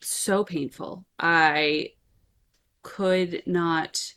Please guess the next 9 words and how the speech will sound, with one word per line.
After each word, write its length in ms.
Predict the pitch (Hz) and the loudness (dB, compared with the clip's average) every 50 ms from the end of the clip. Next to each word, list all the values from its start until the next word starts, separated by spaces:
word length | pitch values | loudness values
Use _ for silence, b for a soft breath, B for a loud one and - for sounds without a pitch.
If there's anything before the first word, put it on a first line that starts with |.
| _ _ _ _ _ _ _ | _ _ _ _ _ _ _
even 400 | 175 190 208 196 196 185 180 180 | -2 -2 0 2 2 2 2 2
conceive 600 | - 196 180 175 170 - - 175 170 165 156 147 | 0 0 -2 -2 -2 -2 -2 0 0 0 0 -2
of 160 | 151 147 - | -6 -10 -8
writing 460 | 143 151 151 156 151 147 143 143 143 - | -6 -4 -4 -2 -2 -2 -2 -4 -4 -4
as 220 | 147 151 147 - - | -6 -8 -8 -10 -14
quickly 640 | - - 185 180 - _ - 160 156 147 143 - - | -10 -10 -10 -10 -10 _ -6 -4 -4 -4 -4 -6 -6
as 560 | 156 151 151 147 147 147 147 143 143 - - - _ | -4 -2 -2 -2 -2 -2 -4 -4 -6 -8 -10 -10 _
I 360 | - 160 160 151 151 151 151 151 | -4 -4 -2 -2 -2 -2 -4 -4
had 560 | 165 160 151 147 147 147 139 139 139 143 - | -6 -4 -4 -4 -4 -4 -4 -6 -6 -8 -12